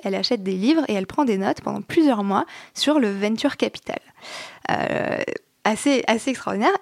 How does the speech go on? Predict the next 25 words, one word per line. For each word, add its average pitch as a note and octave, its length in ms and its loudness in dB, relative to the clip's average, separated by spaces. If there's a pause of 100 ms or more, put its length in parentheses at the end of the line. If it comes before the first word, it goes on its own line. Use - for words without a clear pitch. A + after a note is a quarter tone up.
(100)
Et B3 320 4
au G#3+ 80 2
bout A#3 160 4
de G#3+ 120 4
quelques G#3 260 0
mois, B3+ 280 6
elle A#3 120 2
se G3+ 100 -2
dit, « G3+ 160 0
Bon, G#3 140 0
bah, F#3+ 100 -2
c'est G#3 160 -4
bon, A#3+ 140 0
j'en, F#3+ 260 -4
j'en F#3+ 140 -6
sais C#4+ 140 2
assez, A3+ 260 0
j'ai A3 120 -2
compris, A3+ 280 -6
je A#3+ 80 -6
me F#3+ 80 -4
suis - 160 -10
formée G3+ 260 -2
toute - 180 -10
seule, B3 280 2